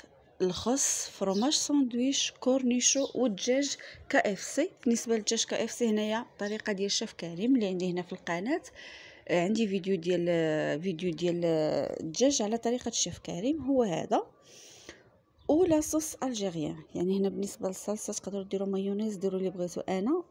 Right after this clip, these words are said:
كتعجبني الصوص الجيريان بزاف حيت حاره وانا كيعجبني الحار. غادي ندوز دابا نعمر البانيني ديالي. غادي ناخذ هنا الخبز ديال البانيني جاهز، راه كيتباع، كيتباع يعني هكا موجود،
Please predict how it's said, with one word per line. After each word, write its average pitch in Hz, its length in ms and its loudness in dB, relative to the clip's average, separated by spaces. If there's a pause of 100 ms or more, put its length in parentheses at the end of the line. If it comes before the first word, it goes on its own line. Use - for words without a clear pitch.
(140)
كتعجبني 170 520 -2
الصوص 170 320 -8
الجيريان 156 440 0
بزاف - 680 -10
حيت - 380 -10 (320)
حاره 185 380 2
وانا 220 220 0
كيعجبني 151 420 0
الحار. - 320 -8 (920)
غادي 240 200 6
ندوز 269 200 6
دابا 226 240 2
نعمر 202 320 2
البانيني 185 580 2
ديالي. 175 360 -2
غادي 269 180 2
ناخذ 247 280 -2
هنا 233 140 2
الخبز 233 300 -2
ديال 185 260 0
البانيني 233 520 0
جاهز، 226 560 0
راه 214 140 2
كيتباع، 180 880 0 (720)
كيتباع 226 340 0
يعني 208 320 2
هكا 208 220 -2
موجود، 247 460 2